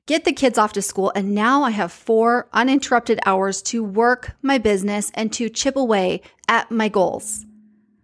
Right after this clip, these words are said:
Your push goal should give you more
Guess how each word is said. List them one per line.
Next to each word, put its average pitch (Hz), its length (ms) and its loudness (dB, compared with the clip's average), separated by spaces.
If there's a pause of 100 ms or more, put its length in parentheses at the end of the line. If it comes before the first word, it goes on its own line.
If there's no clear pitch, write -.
(420)
Your 233 160 2
push 330 340 0
goal 196 460 0
should 208 300 -4
give 240 200 2
you 240 160 2
more 226 640 4